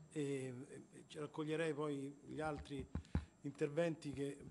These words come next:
per ora, diciamo, dei parlamentari presenti, eh, vedo che Stumpo è andato via, non so chi c'è. Se magari, per noi sarebbe molto importante avere un vostro, va benissimo anche l'onorevole Mazzetti, tanto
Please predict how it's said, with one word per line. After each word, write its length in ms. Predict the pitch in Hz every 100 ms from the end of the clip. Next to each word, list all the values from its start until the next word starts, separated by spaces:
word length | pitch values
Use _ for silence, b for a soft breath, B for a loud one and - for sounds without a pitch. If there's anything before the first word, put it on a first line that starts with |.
| -
per 160 | 143
ora, 260 | 156 147 143 135
diciamo, 280 | 120 147
dei 80 | 135
parlamentari 540 | 127 135 151 143 147 139
presenti, 720 | 139 123 143 135 - 131 120
eh, 200 | 131 123 123 120 117 110 123
vedo 180 | 131 131
che 60 |
Stumpo 260 | 123 139 143
è 40 |
andato 220 | 131 135
via, 240 | 151 143 131 b b b
non 120 | 135 131
so 160 | 135 -
chi 100 | 117
c'è. 100 | 110 b b
Se 180 | - 156
magari, 320 | 160 190 190
per 320 | - - 185
noi 80 | 220
sarebbe 240 | 196 185 165
molto 200 | 165 165
importante 500 | 175 160 208 196 160
avere 180 | 151
un 80 | 147
vostro, 720 | 143 143 143 135 127 123 117 156
va 100 | 180
benissimo 460 | 180 165 - 131
anche 220 | 131 -
l'onorevole 340 | 127 127 131 135
Mazzetti, 500 | 135 - 147 131 -
tanto 360 | 123 - -